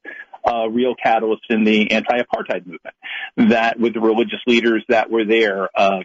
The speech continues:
with my, uh, being in the office with Archbishop Desmond Tutu,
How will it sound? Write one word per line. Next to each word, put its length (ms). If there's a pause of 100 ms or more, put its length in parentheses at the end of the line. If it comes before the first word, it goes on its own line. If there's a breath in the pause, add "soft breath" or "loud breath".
(180)
with 280 (120)
my, 540
uh, 300 (480 loud breath)
being 280
in 80
the 100
office 340 (100)
with 340
Archbishop 560
Desmond 420
Tutu, 320